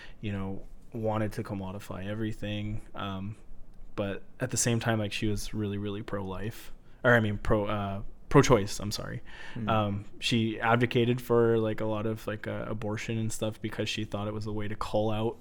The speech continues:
Speaker 1: uh, certain undesirables. <laughs> So basically, like, yeah, abortion's great because it'll eliminate all these poor people and problematic, you know, minorities and people of color <laughs> and stuff, so.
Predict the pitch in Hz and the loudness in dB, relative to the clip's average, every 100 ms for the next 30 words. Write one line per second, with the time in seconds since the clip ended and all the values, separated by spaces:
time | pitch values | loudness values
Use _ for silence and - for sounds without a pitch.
0 | 156 107 104 - 104 110 107 110 104 101 | -8 -8 -4 -2 -2 -2 -2 -2 -2 -2
1 | 104 123 139 156 - - - - - - | 0 2 4 2 0 -4 -6 -10 -8 -8
2 | - - 185 - 165 - 170 - - - | -2 6 8 8 2 4 2 2 -2 -14
3 | - - - - - 151 - 135 135 135 | -14 -14 -12 0 2 4 8 12 12 12
4 | 135 127 117 107 151 160 123 120 127 123 | 8 10 10 8 8 8 8 6 4 4
5 | 123 113 127 131 127 120 - 120 117 117 | 0 2 6 8 6 2 4 4 4 2
6 | 110 113 113 113 110 107 107 107 - 123 | 4 4 2 0 -2 -2 -2 -4 2 4
7 | 120 123 113 120 117 117 - - - - | 4 4 4 6 6 4 0 -10 -14 -12
8 | - 113 107 101 113 107 110 107 107 - | -6 -2 -2 2 4 4 2 2 0 -2
9 | - 107 104 101 110 110 104 107 107 104 | -4 -2 -2 -4 -6 -6 -4 -4 -2 -2
10 | 104 - 104 104 101 107 - 110 104 104 | -2 -4 -4 -4 -6 -6 -4 -4 0 8
11 | - 175 - - 143 120 - - 139 127 | 10 10 8 2 0 0 0 2 2 2